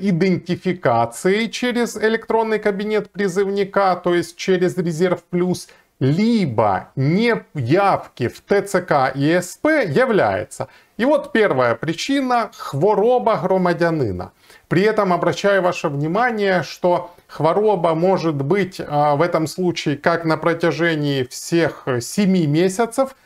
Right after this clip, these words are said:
так и, например, э, в, э, на протяжении, там, последней недели, да, если эта болезнь действительно, м,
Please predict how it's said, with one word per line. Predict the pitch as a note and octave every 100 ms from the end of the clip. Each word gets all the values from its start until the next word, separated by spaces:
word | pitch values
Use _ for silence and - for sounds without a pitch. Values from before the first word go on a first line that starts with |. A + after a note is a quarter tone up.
| _ -
так | A#3+ C4+ -
и, | - F#3+ G#3+ A3+
например, | G#3+ F3+ C#3 C#3 F#3+ A3+
э, |
в, | F#3+ E3+ D#3 C#3 A#2 G#2+ -
э, | C#3+ C#3+ D3 C#3
на | B2 E3 G3
протяжении, | F3 - E3+ D3 F#3+ E3
там, | D3 B2
последней | - B2 D#3+ E3+ C#3+ C#3+
недели, | C3 B2+ A#2 B2 A#2 G2+ G2
да, | B2+ D#3+ - - -
если | D3 G#3+ - D3+
эта | C#3 C3
болезнь | A2 A#2 D#3 C#4+ G#3 C3
действительно, | C3+ - - B2+ C3 G#3 A3+ C4+ C4+ - - _ -
м, | D3 D3+ E3 E3